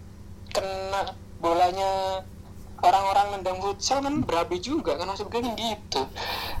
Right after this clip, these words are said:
Maksud gue, gue berhentiin dulu, gue suruh nunggu dulu gitu loh. Eh, Pak Mudinnya malah salah tangkep, masalah, malah gue dibilangnya, eh, "Wah, ini siswa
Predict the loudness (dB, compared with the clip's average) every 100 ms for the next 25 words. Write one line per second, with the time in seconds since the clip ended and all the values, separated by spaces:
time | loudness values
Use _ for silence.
0 | 0 2 0 0 0 2 2 2 0 -4
1 | -8 -6 0 2 2 2 4 4 4 2
2 | -2 -12 -14 -14 -16 -16 -16 -6 -2 2
3 | 2 2 2 -2 -2 0 0 0 0 -2
4 | -2 -2 0 2 2 0 2 2 2 -4
5 | -2 0 0 2 0 2 2 2 -6 -6
6 | -2 -2 -2 -12 -14 0 4 6 4 0
7 | -2 0 0 2 2 2 -4 -6 -14 -14
8 | -14 -14 -12 -10 2 6 8 6 2 -4
9 | -10 -12 -12 -4 -2 0 2 4 4 0
10 | 0 4 4